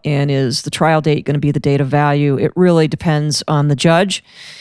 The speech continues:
but generally most judges use the, um, date of trial as it relates to the valuation. But as Allison has indicated,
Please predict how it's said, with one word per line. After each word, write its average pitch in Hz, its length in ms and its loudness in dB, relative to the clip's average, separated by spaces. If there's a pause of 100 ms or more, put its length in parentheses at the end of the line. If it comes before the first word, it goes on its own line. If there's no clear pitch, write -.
(180)
but 165 160 0
generally 170 520 2
most 151 300 0
judges 151 540 0
use 151 520 0
the, 143 460 -2
um, 143 400 -4 (180)
date 160 160 0
of 131 60 -8
trial 143 580 0
as 139 180 -2
it 117 80 -6
relates 143 400 -2
to 139 240 -2
the 131 120 -4
valuation. 131 920 -4
But 151 280 0
as 156 160 0
Allison 160 560 0
has 143 140 -4
indicated, 147 640 0